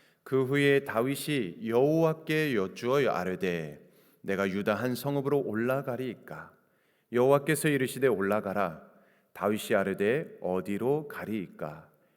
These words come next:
이르시되, "헤브론으로 갈지니라."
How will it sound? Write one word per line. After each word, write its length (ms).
이르시되, 1000
"헤브론으로 800
갈지니라." 960